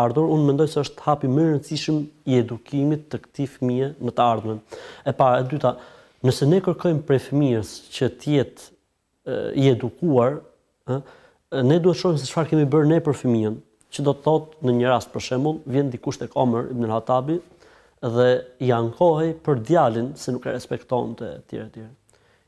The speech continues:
I thot Omeri, "Sa i ke mësuar nga Kurani?" Tha, "Hiç." Tha, "Sa i ke mësuar nga hadithet?" Tha, "Hiç." E po tha, "Je ti ai që nuk e ke respektuar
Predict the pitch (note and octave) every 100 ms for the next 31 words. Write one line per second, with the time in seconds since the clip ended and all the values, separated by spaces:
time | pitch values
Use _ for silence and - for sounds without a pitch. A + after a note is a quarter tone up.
0 | - A#2+ - C#3+ C#3 C3 C3 A#2+ A#2 -
1 | E3 F#3+ F#3 D#3 D3 B2+ A2 A2 G#2 A#2
2 | A2 A2+ B2+ D#3+ _ _ _ _ _ -
3 | B2+ D3+ E3 - - _ _ _ _ -
4 | G#2+ - D3 D#3+ D#3 D#3+ C#3+ C3 A#2 G#2+
5 | B2+ D3 D3+ D3 D3 D#3 - - _ _
6 | - - B2 B2+ B2 A#2+ - F3+ F3+ F3
7 | E3+ D3+ D3 D3 C3+ D3 - D3 C3+ C3